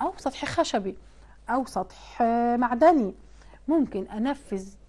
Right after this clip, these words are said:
دهان الأوبوكسي على جميع الأسطح اللي هو الساتر. دهان الأوبوكسي منه نوعين، منه نوع شفاف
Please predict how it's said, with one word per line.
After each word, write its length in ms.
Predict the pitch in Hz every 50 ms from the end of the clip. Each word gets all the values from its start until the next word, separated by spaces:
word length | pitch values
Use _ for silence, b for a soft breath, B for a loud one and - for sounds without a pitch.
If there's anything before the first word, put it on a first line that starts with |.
| - -
دهان 440 | 247 240 240 277 285 262 226 208 196
الأوبوكسي 580 | 190 - 208 202 196 226 277 - - - 302
على 240 | 254 233 196 190 180
جميع 460 | 185 196 185 190 208 233 269 285 302 311
الأسطح 560 | 302 - - 202 - - - - - - b b b b b b - 202
اللي 140 | 185 180
هو 240 | 180 220 240 247 269
الساتر. 720 | 277 - 226 - - - - 240 196 - - - - 233 B B B B B B -
دهان 280 | 208 208 185 214 254 247
الأوبوكسي 680 | 233 208 - - 214 - 269 294 - - - 359 359 320
منه 300 | 240 208 208 220 226 233
نوعين، 480 | 220 214 208 202 202 196 185 175 170 185 b b b b -
منه 480 | 254 262 262 247 233 208 196 196 190 185
نوع 400 | 190 208 226 226 202 175 - - - - - -
شفاف 760 | - - 202 185 - - - 240 277 370 539 - - -